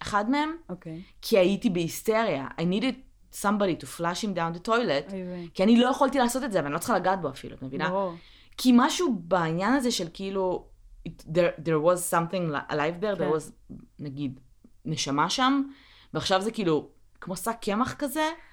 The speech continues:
Speaker 2: אה.
Speaker 1: לא יודעת, אני לא יודעת איך הגענו לזה, אבל
Speaker 2: <laughs>
Speaker 1: כאילו גופות זה מגעיל.
Speaker 2: ממש.
Speaker 1: אז לא נראה לי שהייתי יכולה להתמודד עם גופה
Speaker 2: לא.
Speaker 1: אמיתית.
Speaker 2: תקשיבי, אני, אני עובדת על המסגר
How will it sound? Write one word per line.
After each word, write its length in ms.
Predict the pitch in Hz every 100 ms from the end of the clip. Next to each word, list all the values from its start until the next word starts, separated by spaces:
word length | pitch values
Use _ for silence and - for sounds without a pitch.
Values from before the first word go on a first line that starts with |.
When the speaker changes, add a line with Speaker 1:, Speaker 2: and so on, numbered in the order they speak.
| - _
Speaker 2:
אה. 240 | 202 214 165 - - -
Speaker 1:
לא 120 | 233
יודעת, 440 | 294 247 196 156 - -
אני 60 | 110
לא 120 | 185
יודעת 100 | 196
איך 80 | 175
הגענו 200 | 165 151
לזה, 140 | - -
אבל 220 | 160 165 262
Speaker 2:
<laughs> 80 | 226
Speaker 1:
כאילו 140 | 226
גופות 260 | 170 233 233
זה 60 |
מגעיל. 420 | 196 143 165 139 - -
Speaker 2:
ממש. 380 | - 170 196 101 -
Speaker 1:
אז 120 | 165
לא 80 | 190
נראה 180 | 208
לי 60 | 156
שהייתי 180 | 147 135
יכולה 140 | 139
להתמודד 280 | 131 143 127
עם 200 | 135 135 -
גופה 140 | -
Speaker 2:
לא. 140 | 175 151
Speaker 1:
אמיתית. 360 | 127 131 - - - -
Speaker 2:
תקשיבי, 340 | - 202 160
אני, 260 | 147 147 - - -
אני 160 | - 170
עובדת 420 | 151 165 165 170
על 60 | 147
המסגר 560 | 135 139 151 170 180